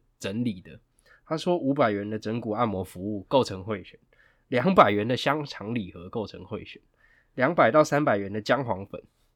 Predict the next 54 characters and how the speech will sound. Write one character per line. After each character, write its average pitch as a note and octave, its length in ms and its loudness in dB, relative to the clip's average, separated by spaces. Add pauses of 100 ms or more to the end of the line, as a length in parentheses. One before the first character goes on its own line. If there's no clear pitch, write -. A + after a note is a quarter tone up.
(180)
三 E3+ 320 2
百 C3+ 160 6
元 G#2 180 -2
的 A2+ 80 -2
红 G#2+ 200 -6
茶 G#2 200 0
礼 G2 180 -10
盒， - 140 -20 (720)
然 A2 160 -8
后 B2 400 0 (960)
这 C#3 140 -6
个 A#2 360 0
七 - 300 -4
十 C#3 200 -2
到 C#3+ 160 6
一 D#3 120 0
百 C#3 220 2
元 G#2 180 -2
的 A2+ 140 0
鱼 G#2 220 -4
肉， A#2+ 280 2 (400)
这 E3+ 120 -4
个 B2+ 80 0
有 A#2 100 -2
点 A#2+ 100 -2
好 A2+ 160 -10
笑。 - 380 -4 (600)
那 E3 260 0 (1080)
超 F3+ 200 4
过 F3+ 120 10
三 E3 160 4
十 C#3+ 80 -2
块， C3+ 200 4
你 G#2+ 40 -2
叫 B2 140 2
综 A#2+ 180 -2
合 G2 140 -4
判 F#2+ 220 -8
断。 F2+ 200 -8 (120)
那 - 160 -6
今 E3 200 0
天 D#3+ 120 4
回 B2+ 120 2
到 C3 160 6
我 G#2+ 60 0
们 F#2+ 180 -12
的 G#2 80 -8
案 G#2 220 -8
例， G2+ 220 -12 (360)
假 G#2 160 -4
设 C#3+ 220 0
是 C3 260 -2
一 G#2+ 100 -4
个 G#2 380 -2